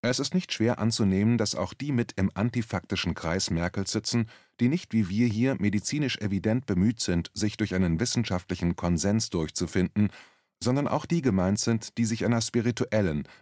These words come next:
oder esoterischen Evidenz annähern wollen. Merkel meint hier wirklich alle, die ihr Corona-Diktat auch nur millimeterweise zu hinterfragen versuchen. Im Internet ist die Jagd längst eröffnet und Abertausende von Seiten, Kanälen und Beiträgen sind gelöscht,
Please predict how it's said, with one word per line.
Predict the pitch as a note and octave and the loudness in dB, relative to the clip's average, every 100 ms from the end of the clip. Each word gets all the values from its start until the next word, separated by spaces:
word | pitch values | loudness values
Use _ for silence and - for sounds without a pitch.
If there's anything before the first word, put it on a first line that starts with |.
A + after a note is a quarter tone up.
| - | -4
oder | G2+ G#2 - | 0 2 2
esoterischen | A2+ A2+ - C#3+ C3+ E2+ - D#2+ | 0 0 0 0 0 -2 -2 -4
Evidenz | - D#2+ D#2 E2 C#2+ - | -4 -4 -2 -2 -2 -6
annähern | E2+ D#2+ D#2 D2 C#2+ | -4 -2 -2 -4 -6
wollen. | C#2+ - - _ _ _ _ _ - | -6 -8 -14 _ _ _ _ _ -2
Merkel | G2+ A2+ D#3 | 0 2 0
meint | C3 B2+ | 2 0
hier | D#3 G#2+ | 0 0
wirklich | A2 - - | 0 -2 -4
alle, | E2+ G2+ B2 | -2 0 0
die | G2 | -2
ihr | - B2 | 0 -2
Corona-Diktat | C#3+ F2+ F#2 A2 C3 E2+ E2 - F#2 F2+ - | 0 -2 0 2 2 0 -4 -6 -4 -4 -2
auch | F#2 - | -4 -4
nur | D#2 | -4
millimeterweise | D2+ D#2 D#2 F#2 G#2+ E2 D#2 D#2+ D2+ | -2 -2 0 0 0 -2 -2 -2 -4
zu | D#2+ E2 | -4 -4
hinterfragen | E2 F2 E2+ E2 D2+ C#2+ C#2+ | -4 -4 -4 -4 -2 -4 -6
versuchen. | C#2+ C2+ C2 - - _ _ _ _ _ _ | -6 -8 -8 -10 -12 _ _ _ _ _ _
Im | - G#2+ | -2 0
Internet | D3+ E3 F#2+ G2 - | 0 0 -2 -4 -4
ist | G#2 - | -8 -6
die | D#2+ | -2
Jagd | E2+ F2 - | -2 -4 -4
längst | D2+ D2 - | -6 -6 -6
eröffnet | E2 G2 A2 G#2+ - - _ _ | -2 0 0 0 -2 -20 _ _
und | - C3 - | -4 -4 -2
Abertausende | C#3+ C#3+ - A#2+ A#2 G#2+ | 0 0 0 0 2 0
von | - F#2+ | 0 0
Seiten, | F2 F2+ F#2 G#2+ A2 | 2 0 0 0 -2
Kanälen | - F2+ F2+ F#2 G2 A2 | 0 0 2 0 0 0
und | A2 - | -2 -2
Beiträgen | F2+ F#2 - E2 E2 E2+ | -2 -2 -2 0 0 0
sind | F2 F2 | 0 0
gelöscht, | F#2+ G2 A2 - | 2 2 0 -4